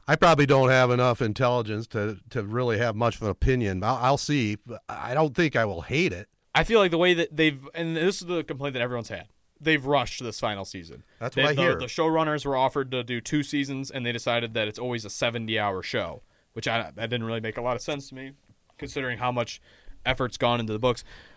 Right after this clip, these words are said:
Speaker 2: I, how about this for a potential? What if George R. R. Martin, once he finishes the book, they reshoot it? Like, let's say that he ends the books in an awesome way, which if I was him, I wouldn't even end these books. There's no good way to end it. Um, and it seems like a ton of work. He drives a Tesla, by the way.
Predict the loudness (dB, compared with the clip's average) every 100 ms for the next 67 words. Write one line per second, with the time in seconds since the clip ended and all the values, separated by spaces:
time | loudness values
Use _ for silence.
0 | -2 0 0 _ 4 6 6 4 2 2
1 | 2 2 -2 4 4 4 4 6 8 6
2 | 6 4 0 -6 -4 -4 -2 0 0 0
3 | -4 -2 2 2 2 0 -2 -4 -2 -4
4 | -4 -8 _ _ _ _ _ -6 -2 0
5 | 0 2 2 2 2 4 4 0 -2 -2
6 | -4 -8 -4 -4 -4 -12 -14 -14 -18 _
7 | _ -12 -10 -4 6 6 6 2 0 -2
8 | -4 -8 -10 -12 -12 -8 -6 -4 -4 -4
9 | -6 -8 -8 -10 -12 -14 -18 _ _ -8
10 | -6 -4 -6 -10 -14 -10 -6 -6 -6 -10
11 | -8 -8 -8 -10 -12 _ _ _ 0 4
12 | 4 2 -4 -4 -12 -12 -12 -12 -12